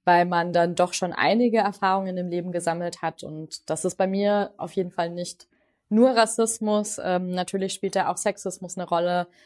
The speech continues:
aber auch Ärzte, die irgendwie überlastet sind und Privatpatienten als Kunden wahrnehmen und man, wenn man das eben nicht ist, äh, sowieso zur Seite geschoben wird. Also manchmal ist es auch schwer zu unterscheiden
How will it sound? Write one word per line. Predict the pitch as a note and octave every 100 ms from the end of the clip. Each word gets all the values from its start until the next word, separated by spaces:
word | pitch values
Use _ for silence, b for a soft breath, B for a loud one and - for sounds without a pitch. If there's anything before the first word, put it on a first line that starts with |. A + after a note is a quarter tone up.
| b
aber | F3 F3+ F3+
auch |
Ärzte, | F3+ F3+ F3+ - F3+
die | F3 F3
irgendwie | E3+ E3 D#3 E3+ E3+ E3+ F3 F3 -
überlastet | - F3+ F3+ F3+ - F3+ F#3
sind | F3 E3+ E3
und | E3 E3 -
Privatpatienten | - F3+ F3 F3+ F#3 E3+ F3+ F3 - D#3
als | F3+ -
Kunden | D#4 C4+ A3
wahrnehmen | F#3 F3+ F3+ F3 F3
und | E3 E3+ D#3+ b b b b
man, | F3+ F#3+ F#3
wenn | F3+
man | F3+ F3+
das | F3
eben | - E3+ F3
nicht | G3+ G#3
ist, | - F#3 F3+ -
äh, | - E3+ E3
sowieso | E3+ E3+ F#3
zur | F#3 D#3+
Seite | E3 G3+
geschoben | G#3 F#3 F3+ F3 E3+
wird. | E3+
Also | D#3+ D#3+ E3 b b b -
manchmal | G#3+ B3+ B3+ G3+
ist | G#3
es | G3
auch | F3
schwer | - F3+ F3
zu | -
unterscheiden | D3+ E3 E3 - E3+ F#3+ F#3 G3 A3